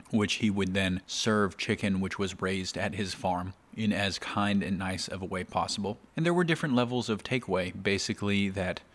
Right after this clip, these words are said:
Tyson, Perdue, the others have farmers underneath their boots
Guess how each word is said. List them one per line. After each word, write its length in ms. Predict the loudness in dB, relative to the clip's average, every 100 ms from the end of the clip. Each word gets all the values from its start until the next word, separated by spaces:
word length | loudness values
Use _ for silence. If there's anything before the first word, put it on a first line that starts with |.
| -20 -20 -14
Tyson, 680 | 0 2 2 0 0 2 0
Perdue, 640 | 0 -2 0 0 0 -2 -4 _ _ _ _ -18 -4
the 160 | 0 2
others 400 | 2 2 0 -6 -18 _ -10
have 440 | 2 4 6 4 -4 -8
farmers 680 | 2 4 6 6 2 -2 -4
underneath 680 | 0 0 2 0 -4 -8 -16 -8
their 300 | -2 -2 -2
boots 540 | -2 -4 -4 -8